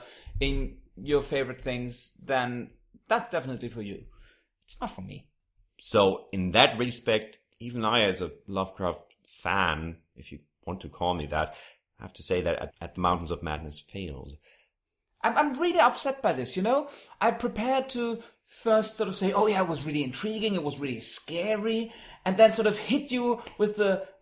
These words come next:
Speaker 1: whammy of saying, "Don't read it 'cause it's not that good," and I was really prepared for a proper fight, but now you agree with me. What's up with that?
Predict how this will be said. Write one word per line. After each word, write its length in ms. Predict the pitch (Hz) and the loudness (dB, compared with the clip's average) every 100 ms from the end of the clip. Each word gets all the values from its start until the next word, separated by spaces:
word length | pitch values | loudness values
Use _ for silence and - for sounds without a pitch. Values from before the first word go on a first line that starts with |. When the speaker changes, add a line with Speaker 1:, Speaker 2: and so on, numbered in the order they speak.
| 147 | 0
Speaker 1:
whammy 360 | 220 233 220 | 2 2 2
of 100 | 196 | 2
saying, 340 | 196 202 196 190 | 2 2 2 4
"Don't 240 | 214 202 | 4 4
read 160 | 208 233 | 2 0
it 120 | 185 | 0
'cause 140 | 196 | 0
it's 160 | 180 180 | -2 0
not 160 | 190 190 | -2 2
that 200 | 175 - | 2 6
good," 340 | 233 165 185 - - | 6 8 4 -4 -6
and 140 | - 202 | 0 2
I 40 | |
was 160 | 196 185 | 2 0
really 180 | 240 233 | -2 0
prepared 440 | 220 190 208 208 | 0 2 0 2
for 140 | 214 | 2
a 40 | 202 | 2
proper 260 | 214 233 | 2 -2
fight, 340 | 190 - 240 220 | 0 2 4 4
but 160 | 240 226 | -2 6
now 140 | 240 | 6
you 160 | 269 269 | 6 0
agree 320 | 208 208 339 | -2 0 2
with 180 | 311 151 | 2 0
me. 100 | 147 | 0
What's 240 | 147 285 | 0 0
up 120 | 320 | 0
with 140 | 285 - | 0 -2
that? 320 | 113 92 - | -2 -4 -12